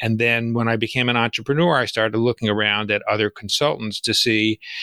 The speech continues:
who seemed to be doing things I wasn't doing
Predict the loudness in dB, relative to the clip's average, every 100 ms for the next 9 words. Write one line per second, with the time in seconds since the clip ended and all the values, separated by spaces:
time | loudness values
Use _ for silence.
0 | -12 -12 -2 0 2 0 0 0 -2 2
1 | 4 4 2 0 -6 _ _ _ -4 0
2 | 2 0 0 -2 0 0 0 0 -2 -4
3 | -2 0 0 0 -2